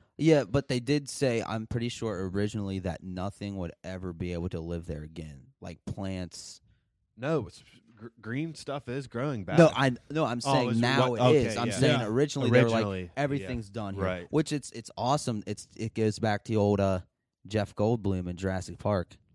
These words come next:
Speaker 1: Life finds a way, baby.
Speaker 3: Well,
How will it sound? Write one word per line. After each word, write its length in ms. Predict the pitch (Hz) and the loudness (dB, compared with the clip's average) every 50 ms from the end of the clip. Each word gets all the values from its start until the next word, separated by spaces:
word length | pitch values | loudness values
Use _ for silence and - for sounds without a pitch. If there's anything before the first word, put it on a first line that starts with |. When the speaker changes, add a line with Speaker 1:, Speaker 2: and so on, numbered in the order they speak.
| _ _ _ _ - | _ _ _ _ -8
Speaker 1:
Life 240 | 87 87 95 104 - | -4 -2 -2 -2 -2
finds 320 | - 95 98 104 107 101 | -4 -6 -6 -6 -4 -2
a 60 | 113 | 0
way, 240 | 117 120 120 113 92 | 0 0 0 0 -2
baby. 400 | 85 82 82 85 82 92 101 107 - _ _ - - - - - _ - - - _ _ _ | -2 -4 -6 -6 -4 -4 -6 -8 -10 _ _ -10 -10 -10 -14 -20 _ -20 -20 -20 _ _ _
Speaker 3:
Well, 120 | 156 170 | -2 -2